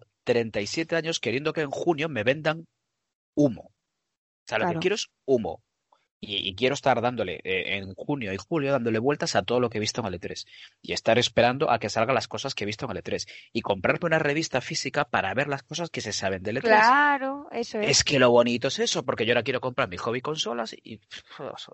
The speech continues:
Speaker 1: ojalá hobby consolas ya. Apa-, aparte de que van a salir pronto ahora, pues porque tienen, tienen una edición terrible.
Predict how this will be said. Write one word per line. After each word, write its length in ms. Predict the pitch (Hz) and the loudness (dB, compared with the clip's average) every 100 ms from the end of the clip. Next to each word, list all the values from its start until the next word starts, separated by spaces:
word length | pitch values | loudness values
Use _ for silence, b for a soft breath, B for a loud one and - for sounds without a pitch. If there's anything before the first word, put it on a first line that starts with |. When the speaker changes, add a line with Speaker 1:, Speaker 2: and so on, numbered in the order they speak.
| - | -20
Speaker 1:
ojalá 180 | - 104 | -12 -8
hobby 140 | 120 127 | -6 -4
consolas 440 | 143 135 170 139 | -4 -4 -6 -2
ya. 100 | 120 - | -2 0
Apa-, 220 | 101 98 | 2 2
aparte 300 | - 110 110 | 2 0 0
de 60 | 87 | -4
que 80 | 87 | -4
van 120 | 95 | -2
a 40 | |
salir 180 | 123 110 | 0 0
pronto 340 | 127 131 120 | 0 -2 0
ahora, 140 | 117 - | -2 -4
pues 580 | - - - - - 90 | -16 -20 -20 -20 -16 -12
porque 180 | 90 87 | -10 -6
tienen, 240 | 92 92 | -6 -6
tienen 140 | 90 | -6
una 100 | 92 | -2
edición 260 | 95 92 92 | -2 -2 -4
terrible. 360 | 98 123 113 | -4 -4 -8